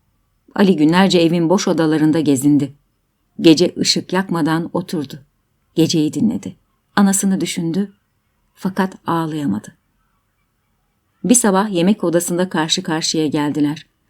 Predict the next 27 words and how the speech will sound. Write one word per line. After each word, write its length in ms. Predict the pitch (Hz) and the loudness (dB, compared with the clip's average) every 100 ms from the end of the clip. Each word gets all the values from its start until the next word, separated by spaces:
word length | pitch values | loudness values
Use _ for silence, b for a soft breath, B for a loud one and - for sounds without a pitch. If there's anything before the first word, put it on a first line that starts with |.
| b b - | b b 4
O 120 | 202 | 4
yemek 340 | 180 185 208 | 6 2 0
masasının 500 | 170 170 190 180 170 | -6 -4 -4 -2 0
muşambası 580 | 165 175 180 165 180 - | -2 -2 -2 -2 -2 -2
üzerinde 480 | 170 170 160 165 165 | 0 0 0 0 0
sakin 520 | - 165 151 202 190 | -2 -4 -2 -2 -2
ve 120 | 170 | -4
parlaktı. 720 | 170 160 139 139 131 - - - _ _ _ _ _ _ _ _ - | -6 -6 -4 -6 -10 -16 -16 -18 _ _ _ _ _ _ _ _ 2
Güneş 340 | 185 180 - | 2 2 -4
sarı 320 | - 165 226 | -6 -4 -2
pirinç 320 | - 196 208 | 0 -2 0
maddenin 480 | 185 175 165 185 202 196 | -2 -2 0 2 2 0
üzerinde 520 | 165 175 170 165 180 | -2 -2 -2 -2 0
dona 260 | 160 156 | 0 -2
kalmıştı. 580 | 160 151 147 143 - - - _ _ _ _ _ _ _ _ | -4 -4 -4 -4 -8 -14 -16 _ _ _ _ _ _ _ _
Onu 220 | 226 240 | 8 8
kuplarından 680 | 254 226 208 202 208 196 208 | 6 -2 0 4 4 4 -2
tutarak 540 | 208 220 180 202 - _ _ _ | -2 -4 -2 -4 -6 _ _ _
gözlerinin 500 | 185 185 180 175 175 | 2 2 0 -2 0
göremeyeceği 640 | 156 175 240 220 208 196 190 | 2 6 6 6 2 -2 0
bir 120 | 185 | 0
yere 280 | 165 165 165 | 0 -2 -4
koydu. 420 | 156 143 117 95 _ _ _ _ _ _ | -4 -4 -6 -12 _ _ _ _ _ _
Kendisi 440 | - 180 175 202 160 | -4 -4 -2 0 0
bir 100 | 170 | -2
sandalyeye 640 | - 170 165 160 147 156 | -2 -2 0 -2 -2 -4
çöktü. 480 | - 156 _ 190 | -8 -14 _ -16